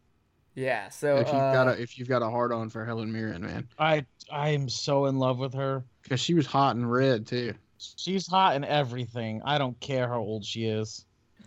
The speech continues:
Speaker 1: Yeah, she's fucking smoking hot in Caligula.
Speaker 2: Yeah,
Speaker 1: So
Speaker 2: dude.
Speaker 1: you definitely need to check that one out.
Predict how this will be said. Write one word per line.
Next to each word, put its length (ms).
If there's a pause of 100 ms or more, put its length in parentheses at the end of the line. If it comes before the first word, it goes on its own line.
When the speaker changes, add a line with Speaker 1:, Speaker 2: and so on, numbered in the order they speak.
(300)
Speaker 1:
Yeah, 320
she's 500 (280)
fucking 600 (200)
smoking 1040 (320)
hot 420
in 180
Caligula. 760 (220)
Speaker 2:
Yeah, 240
Speaker 1:
So 120
Speaker 2:
dude. 160
Speaker 1:
you 180
definitely 440
need 140
to 100
check 280
that 220
one 100
out. 220